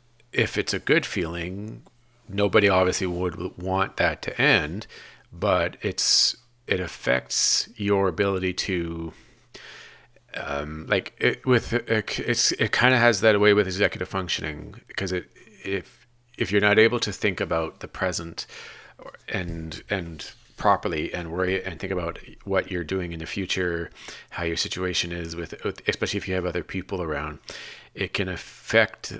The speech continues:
them, no matter if it is a happy feeling, excited feeling, or a, a, a, a bad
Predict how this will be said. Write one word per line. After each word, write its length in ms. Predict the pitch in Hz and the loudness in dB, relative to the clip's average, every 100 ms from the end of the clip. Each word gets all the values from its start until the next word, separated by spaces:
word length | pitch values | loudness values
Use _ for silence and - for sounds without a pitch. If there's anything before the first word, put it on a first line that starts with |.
| - | -12
them, 640 | 87 87 82 80 80 82 - _ _ _ - | -8 -4 -4 -4 -8 -10 -14 _ _ _ -4
no 100 | 101 | 0
matter 260 | 98 92 | 4 4
if 240 | 85 90 90 | 2 0 -4
it 120 | 82 | -6
is 160 | 82 | -4
a 60 | 80 | -4
happy 440 | - 87 78 85 | -2 -4 -4 -8
feeling, 540 | 76 80 78 80 76 73 | -6 -6 -6 -6 -10 -10
excited 500 | 73 - 73 76 76 | -6 -4 -4 -6 -8
feeling, 420 | - 76 71 71 | -8 -8 -10 -10
or 360 | - 76 80 - | -8 -6 -4 -4
a, 280 | - - - 69 73 - - - | -4 -8 -10 -14 -20 -20 -12 -10
a, 120 | 76 - - | -10 -12 -8
a, 120 | 82 78 - _ - | -8 -8 -20 _ -10
a 80 | - | -10
bad 640 | - - - - - 67 | -4 -2 -2 -2 -4 -8